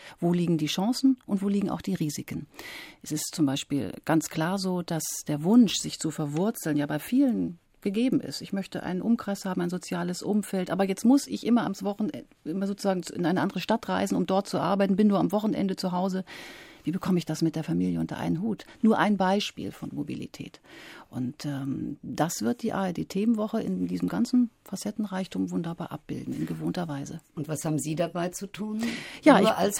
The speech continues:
Speaker 2: bekannte
Speaker 1: <laughs>
Speaker 2: Persönlichkeit Ihren Kopf hinhalten,
Speaker 1: Ja,
Speaker 2: oder?
Speaker 1: auch. Also ich, es ist sozusagen so, dass ich sicherlich, äh,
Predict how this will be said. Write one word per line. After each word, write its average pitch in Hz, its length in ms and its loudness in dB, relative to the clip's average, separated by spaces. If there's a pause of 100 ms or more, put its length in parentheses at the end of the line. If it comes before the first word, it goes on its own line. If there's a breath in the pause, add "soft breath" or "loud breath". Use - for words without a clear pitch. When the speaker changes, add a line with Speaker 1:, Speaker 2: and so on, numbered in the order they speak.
(120)
Speaker 2:
bekannte 202 440 4
Speaker 1:
<laughs> - 0 -
Speaker 2:
Persönlichkeit 208 800 2
Ihren 190 180 2
Kopf 247 240 -2
hinhalten, 240 460 2
Speaker 1:
Ja, 214 320 10
Speaker 2:
oder? 151 140 8
Speaker 1:
auch. - 100 -2
Also 202 240 6
ich, 202 160 2
es 208 140 0
ist 247 120 2
sozusagen 208 540 2
so, 196 160 -2
dass 190 160 -2
ich - 160 -6
sicherlich, 185 600 -2
äh, 170 300 -4